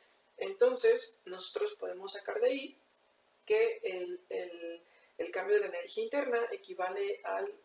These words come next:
calor más el trabajo. El calor vendría siendo la Q y el trabajo vendría siendo la W.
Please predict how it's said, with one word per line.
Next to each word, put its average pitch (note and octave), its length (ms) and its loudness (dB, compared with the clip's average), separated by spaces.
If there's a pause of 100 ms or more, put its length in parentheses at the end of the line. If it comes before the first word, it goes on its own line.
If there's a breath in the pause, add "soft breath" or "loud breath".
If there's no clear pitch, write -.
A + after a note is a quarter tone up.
calor G3 580 -2
más F#3 460 -10
el F#3+ 160 -10
trabajo. A#3 500 -2 (360 loud breath)
El - 120 -6
calor F#3 300 -6
vendría F3 300 -6
siendo F3+ 240 -10
la G#3 160 -2
Q C#4+ 400 -2
y A3 400 -10
el F#3+ 180 -10
trabajo F#3 420 -12
vendría E3+ 300 -14
siendo F3 400 -18
la F3+ 160 -8
W. F#3 520 -6